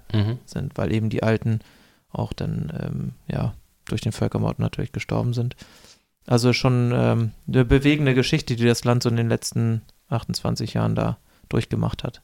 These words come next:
Speaker 1: Mhm. Und insbesondere ja auch dann total erstaunlich, dass es ja unter, äh, Paul Kagame so f-, relativ, äh, äh, gesittet und ruhig geblieben ist, wenn man mal so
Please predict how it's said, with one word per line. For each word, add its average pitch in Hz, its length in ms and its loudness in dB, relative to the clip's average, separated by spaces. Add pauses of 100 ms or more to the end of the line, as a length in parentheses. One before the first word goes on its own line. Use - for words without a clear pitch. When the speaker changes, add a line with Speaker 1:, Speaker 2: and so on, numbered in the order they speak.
(100)
Speaker 1:
Mhm. 175 280 0 (560)
Und 101 140 -2
insbesondere 123 560 2
ja 104 200 2
auch 117 140 2
dann 110 180 0
total 104 280 0
erstaunlich, 104 580 0 (320)
dass 107 180 4
es - 160 -4
ja 110 240 4
unter, 104 520 2
äh, 104 220 0
Paul 113 220 0
Kagame 107 340 2
so 101 80 0
f-, - 320 -10
relativ, 117 680 0
äh, 98 240 4 (340)
äh, 85 60 -2 (1080)
gesittet 110 520 2
und 101 180 0
ruhig 107 400 4
geblieben 113 420 2
ist, 135 280 0
wenn 120 80 2
man 110 140 2
mal 110 160 4
so 117 220 2